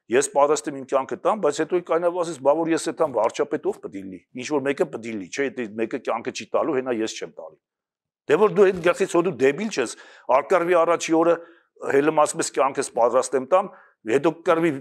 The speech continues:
վերջում հելում հիմնավորում ես, "Դե կտայիր, բայց որ դու վարչապետ ես, ինչ որ մեկը պիտի վարչապետը լինի"։ Խի այն առաջի օրը ասեիր, ասես, "Ճիշտ ասած, կյանքս չեմ տա, որտեղ վարչապետ եմ, ինչ որ մեկը պիտի", խի ես խաբում ժողովրդին, խաբում ես, տանում ես քյալի, որ ինչ փոսը գցես,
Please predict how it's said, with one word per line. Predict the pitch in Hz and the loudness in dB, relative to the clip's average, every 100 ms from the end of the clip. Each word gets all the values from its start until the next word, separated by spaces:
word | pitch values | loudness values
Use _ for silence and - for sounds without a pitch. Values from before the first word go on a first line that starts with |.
| - | -10
վերջում | - 117 147 143 190 185 - | -2 2 2 0 -6 -10 -14
հելում | - 131 147 | -4 -2 -2
հիմնավորում | 117 139 135 131 135 143 | -4 -2 0 2 0 -2
ես, | 147 | -6
"Դե | - 123 | -4 -4
կտայիր, | 143 - 143 151 | -4 -2 -2 -2
բայց | 120 120 113 | 0 0 0
որ | 120 117 | -4 -4
դու | 107 | -4
վարչապետ | 101 98 - 120 113 101 | -2 -2 -2 -4 -4 -8
ես, | 87 | -10
ինչ | 98 90 | -12 -8
որ | 107 | -6
մեկը | 104 101 101 | -6 -6 -6
պիտի | 101 98 | -8 -10
վարչապետը | 85 90 - 92 101 98 | -8 -8 -10 -16 -16 -18
լինի"։ | 90 90 | -20 -20
Խի | - 233 | -8 -6
այն | 269 | 0
առաջի | 233 269 - | 0 0 -4
օրը | 220 131 | -2 -2
ասեիր, | 104 95 92 - _ _ _ _ _ 139 | -2 -8 -14 -16 _ _ _ _ _ -4
ասես, | 151 175 | -2 -2
"Ճիշտ | - - | -4 -10
ասած, | 175 165 | -10 -10
կյանքս | - 170 170 160 | -4 -2 -2 -4
չեմ | - 165 | -4 -6
տա, | 208 | -4
որտեղ | 175 170 143 | -4 -4 -2
վարչապետ | 117 110 - 135 135 | 0 2 0 -2 -4
եմ, | 98 98 | -8 -10
ինչ | 117 | -6
որ | 113 | -4
մեկը | 107 104 | -4 -8
պիտի", | 110 98 | -10 -8
խի | - | -8
ես | - | -6
խաբում | - 95 95 | -4 -4 -6
ժողովրդին, | 85 92 87 - 87 _ _ _ _ - | -14 -12 -12 -16 -20 _ _ _ _ -2
խաբում | 131 139 147 | 0 0 -4
ես, | 139 | -6
տանում | - 127 127 127 | -2 -2 -2 -6
ես | - | -8
քյալի, | - - 110 110 | -10 0 0 0
որ | 98 95 151 | -4 -6 -6
ինչ | 143 | -10
փոսը | - 104 101 | -10 -8 -10
գցես, | - - 101 | -16 -16 -16